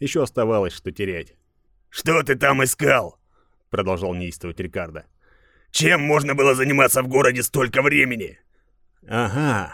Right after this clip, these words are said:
Выходит, свой персональный секрет Чак все-таки оставил при себе. «Мы с Самоделкиным хотели местного пива попробовать», не моргнув глаза, соврал Шимаэл и извлек на свет вещественное доказательство.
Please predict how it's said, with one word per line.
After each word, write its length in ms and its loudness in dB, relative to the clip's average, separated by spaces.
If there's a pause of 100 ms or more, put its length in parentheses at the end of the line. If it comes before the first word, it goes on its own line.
(580)
Выходит, 540 0
свой 220 0
персональный 560 -4
секрет 460 -4
Чак 280 -4
все-таки 380 -4
оставил 420 -6
при 160 -10
себе. 420 -8 (640)
«Мы 240 2
с 60 -2
Самоделкиным 800 0
хотели 420 -2
местного 440 -4
пива 320 0
попробовать», 680 -8 (420)
не 140 -2
моргнув 400 -2
глаза, 300 -2
соврал 360 -6
Шимаэл 500 -8 (280)
и 160 -2
извлек 320 0
на 120 0
свет 300 -2
вещественное 560 -6
доказательство. 840 -8